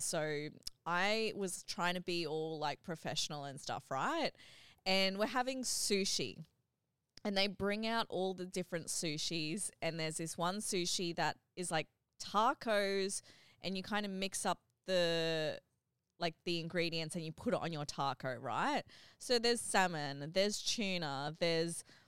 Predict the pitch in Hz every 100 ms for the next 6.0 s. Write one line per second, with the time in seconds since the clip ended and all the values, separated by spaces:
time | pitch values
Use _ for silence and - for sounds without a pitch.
0 | _ _ _ 165 175 170 165 160 156 -
1 | 196 - - 175 165 151 151 165 175 -
2 | 180 185 185 - 160 151 147 143 156 -
3 | 175 175 175 - 160 156 - - 165 160
4 | 156 - 160 147 143 147 139 - _ _
5 | _ _ _ - 170 165 - - -